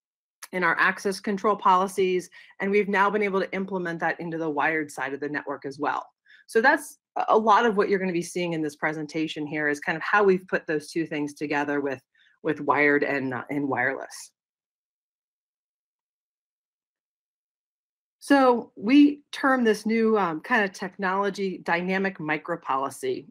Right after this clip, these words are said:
Um, we'll talk, we'll talk a little more about roles and, and security policies in the network, but essentially micropolicy is a way that we can implement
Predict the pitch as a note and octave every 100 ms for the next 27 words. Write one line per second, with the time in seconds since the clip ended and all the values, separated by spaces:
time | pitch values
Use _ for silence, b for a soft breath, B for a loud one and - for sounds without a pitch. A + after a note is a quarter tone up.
0 | - F#3 F3+ F3 A3+ C#4+ D4 E4 D#4+ D#4
1 | - _ - - D#4+ D4 A#3+ G#3+ G#3+ G3+
2 | F#3+ D3 F3 F#3 F#3 F#3 F3 E3+ D#3+ D#3+
3 | D#3+ - - G3 F3+ F3+ - F3 E3 -
4 | E3+ F3 E3+ E3+ E3 E3 F3 E3+ - B
5 | B B - A3+ G3+ - - A3+ C#4 D#4
6 | F#4+ C#4+ G3 G3 G3+ F#3+ E3+ E3+ F3 E3
7 | D#3 F3 E3 D3+ E3+ - - F3+ F3 E3+
8 | E3